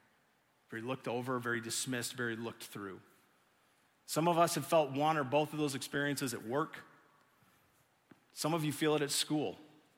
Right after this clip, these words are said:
Some of you feel very seen at school. Some of you feel very unseen. Some of you, it's in your marriage. It was an incredible day when you both said, "I do." And yet something's happened along the way, and right now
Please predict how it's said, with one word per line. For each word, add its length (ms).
Some 160
of 40
you 60
feel 160
very 320
seen 280
at 80
school. 220
Some 200
of 100
you 80
feel 160
very 280
unseen. 420
Some 280
of 100
you, 180
it's 140
in 60
your 100
marriage. 600
It 60
was 60
an 40
incredible 500
day 260
when 140
you 100
both 220
said, 300
"I 140
do." 400
And 120
yet 140
something's 340
happened 320
along 260
the 80
way, 260
and 120
right 200
now 500